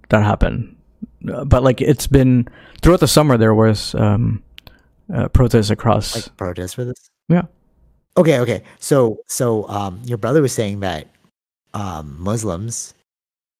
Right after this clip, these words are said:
Speaker 2: in, well, it's true, in Muslims in their country, like, being gay is not cool,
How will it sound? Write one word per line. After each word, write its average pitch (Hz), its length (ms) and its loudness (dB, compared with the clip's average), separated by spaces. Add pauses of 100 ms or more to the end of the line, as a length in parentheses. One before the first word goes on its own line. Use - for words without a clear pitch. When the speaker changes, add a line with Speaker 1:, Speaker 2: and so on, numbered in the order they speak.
(160)
Speaker 2:
in, 110 340 -8
well, 143 180 0
it's 113 120 -6
true, 98 420 -4
in 117 100 -8
Muslims 113 300 -6
in 95 80 -10
their 101 160 -6
country, 95 320 -8
like, 90 220 -10
being 87 180 -10
gay 85 120 -8
is 82 100 -10
not 85 240 -8 (320)
cool, 107 340 -8